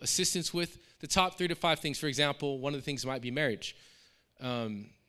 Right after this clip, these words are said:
marriage issues, marriage struggles, communication. Another one might be finances. Another one might be anxiety. That's a big one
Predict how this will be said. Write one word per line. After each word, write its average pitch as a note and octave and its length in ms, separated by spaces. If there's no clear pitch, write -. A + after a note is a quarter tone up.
marriage D#3 440
issues, A#2+ 400
marriage C#3+ 340
struggles, A2+ 380
communication. C3 720
Another D3 180
one D3 120
might C#3+ 200
be C#3 120
finances. D#3 640
Another C3+ 300
one C#3 120
might B2+ 300
be C3 240
anxiety. B2 680
That's A2+ 180
a B2 60
big D3 200
one C3 280